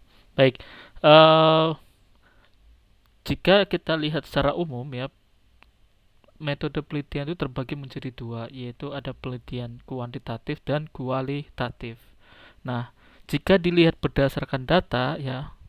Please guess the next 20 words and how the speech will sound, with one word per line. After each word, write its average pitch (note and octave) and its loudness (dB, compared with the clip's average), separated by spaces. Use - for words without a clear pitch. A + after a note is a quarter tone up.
kita - -6
lebih C3 -6
spesifik - -6
lagi. C#3 0
Jika - -2
kita - 0
lihat E3 2
berdasarkan C3 0
data, C3 4
data C#3+ 2
itu D3+ 0
terbagi C#3+ 0
menjadi C#3 -4
dua, C3+ -2
ada C#3 -2
data C3+ -2
numerik C3 -6
dan D3 -2
data C#3 0
naratif C3 -6